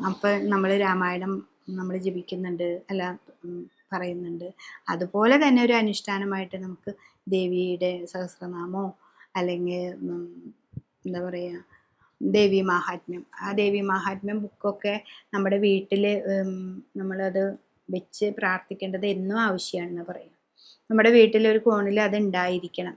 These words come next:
ദേവി മാഹാത്മ്യം എന്ന് പറയുന്നത് എല്ലാ വീടുകളിലും പണ്ട് കാലത്ത് ഉണ്ടായിരുന്ന ഒരു പുസ്തകമാണ്. ഇപ്പോഴാണ് അത് ഇല്ലാതെ പോകുന്നത്. അപ്പോൾ ആ ദേവി മാഹാത്മ്യം പുസ്തകം ഇല്ലാത്തവരാണെങ്കിൽ അത് വാങ്ങുക. അത്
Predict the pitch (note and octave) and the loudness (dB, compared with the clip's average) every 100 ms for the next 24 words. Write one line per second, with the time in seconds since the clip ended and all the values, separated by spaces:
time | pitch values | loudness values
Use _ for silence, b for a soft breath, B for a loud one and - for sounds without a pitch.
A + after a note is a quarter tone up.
0 | F#3 F3+ F#3 F#3 F#3 F#3 G3 - G#3+ A3+ | -6 -4 -4 -4 -6 -6 -8 -6 -4 -4
1 | G#3+ G3+ G#3 G3 G3 F#3+ G#3 b b b | -4 -6 -6 -6 -6 -6 -6 b b b
2 | G3 F#3+ F#3 G3+ B3+ B3 A3 G#3+ G#3+ G#3 | 0 2 4 4 6 6 6 4 2 2
3 | G#3+ G3+ F#3+ G3+ G3+ G3 G3+ F#3+ F3+ F3+ | 0 -2 -2 -2 -2 -4 -4 -4 -4 -6
4 | - F#3+ G3 F#3+ - F3 E3+ F3 G3 _ | -8 -12 -12 -16 -14 -10 -10 -10 -14 _
5 | b b b - - F#3 G3+ G#3+ A3 G#3 | b b b -10 -6 2 6 6 6 4
6 | A#3 A#3+ G3 F#3+ F#3+ F#3 G3+ F3 F3+ F3 | 4 4 0 0 0 -2 -2 -4 -6 -12
7 | E3+ - _ _ F#3+ A3 F#3 F#3+ F#3 F3+ | -14 -18 _ _ -12 -8 -8 -6 -4 -2
8 | F3+ F3+ F3 F#3 F#3 G3 G3 G3 - F#3 | -2 -6 -8 -12 -12 -8 -8 -8 -10 -10
9 | G3+ - _ b b - F#3+ F#3 F#3 F#3+ | -10 -12 _ b b 0 2 2 0 -2
10 | F#3+ G3 F#3+ G3 G#3 F#3+ F#3+ F#3+ F3+ F3+ | -2 -2 -2 -2 0 0 0 -4 -6 -6
11 | G3+ C4 - F3 | -8 -8 -12 -14